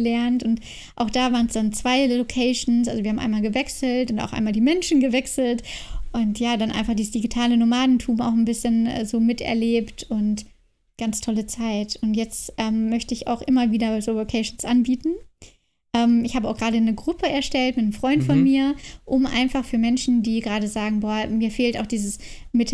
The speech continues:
Speaker 1: mit Menschen gemeinsam so auch erstmal einen ersten Step zu gehen, Herausforderungen zu teilen, einfach ein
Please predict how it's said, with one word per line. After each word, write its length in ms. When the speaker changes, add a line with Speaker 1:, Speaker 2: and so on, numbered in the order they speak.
Speaker 1:
mit 200
Menschen 360
gemeinsam 840
so 340
auch 160
erstmal 320
einen 80
ersten 260
Step 280
zu 120
gehen, 400
Herausforderungen 720
zu 140
teilen, 460
einfach 240
ein 340